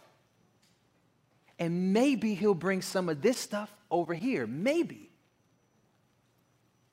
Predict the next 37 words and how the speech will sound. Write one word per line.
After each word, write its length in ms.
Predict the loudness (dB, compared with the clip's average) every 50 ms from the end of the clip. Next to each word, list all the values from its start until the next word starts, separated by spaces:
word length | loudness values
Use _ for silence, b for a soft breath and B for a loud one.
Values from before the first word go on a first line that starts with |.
| _ _ _ _ _ _ _ _ _ _ _ _
But 120 | -4 -4 -4
he's 340 | -4 -6 -4 -4 -4 -4 -2
ultimately 460 | 0 0 0 0 -2 -2 -2 0 0
the 100 | 0 0
one, 220 | 2 2 0 0 0
because 300 | -2 -4 -4 -4 -4 -2
he's 180 | -4 -4 -4
Lord, 300 | -2 0 2 2 2 2
who 100 | 2 -2
gets 200 | 0 -2 -2 -2
to 100 | -4 -8
make 300 | -8 -6 -8 -10 -10 -8
that 200 | -10 -10 -10 -10
choice. 380 | -8 -6 -4 -4 -4 -4 -6 -8
And 240 | -6 -6 -6 -4 -4
we 140 | -6 -6 -6
trust 500 | -6 -8 -8 -8 -8 -8 -8 -8 -8 -6
him 180 | -4 -4 -2 -4
enough 440 | -4 -4 -4 -6 -8 -8 -12 -20 B B B B B B B B
to 220 | -2 -2 -2 -2
trade 760 | -2 -2 -4 -4 -2 0 4 6 6 6 6 6 4 0 -4 -8 -6 -4
all 380 | -4 -2 0 0 2 2 2
of 180 | 2 0 -2 -4
this, 400 | -12 -12 -12 -12 -14 -18 -18 -18 B B B B B B
to 100 | -2 -2
trade 480 | 0 -2 -4 0 2 4 4 4 4 2
our 220 | 2 4 4 4
life 560 | 4 4 4 4 2 0 -2 -4 -6 -12 -20 B B B B B
for 180 | -2 -2 0
the 140 | 2 2 2
life 480 | 2 2 2 2 2 0 0 -2 -4 -4
that 160 | -4 -4 -4
he 220 | -4 -6 -8 -8 -8
came 480 | -8 -12 -10 -8 -6 -6 -6 -6 -8 B B B
to 160 | -10 -8 -8 -8
bring 420 | -8 -10 -8 -6 -6 -6 -6 -6
us. 400 | -8 -10 -10 -10 -14 -16 -16 -18